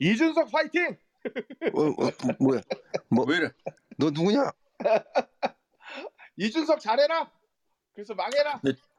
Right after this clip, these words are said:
Speaker 3: 근데 저 여기서 궁금증이 하나 있는데요.
Speaker 1: 말씀하세요.
Speaker 3: 이준석이라고 하는 분을 신인이라고 할 수 있어요?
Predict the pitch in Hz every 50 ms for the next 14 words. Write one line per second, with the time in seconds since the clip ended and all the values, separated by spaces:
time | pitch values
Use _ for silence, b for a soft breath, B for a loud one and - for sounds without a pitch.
0 | _ _ - 123 123 113 - 127 120 113 117 123 123 127 - - 135 139 165 -
1 | 214 208 190 - 185 165 151 139 123 113 101 95 90 82 82 73 - 78 82 92
2 | 110 - 123 - B B B B B 139 135 110 104 127 - - 190 202 214 202
3 | 196 208 196 196 185 170 170 165 165 160 143 147 147 143 143 131 127 131 139 135
4 | 135 131 131 139 139 123 113 - - - 262 269 262 262 247 233 202 175 147 139
5 | 139 143 - - - 202 - - - - 82 -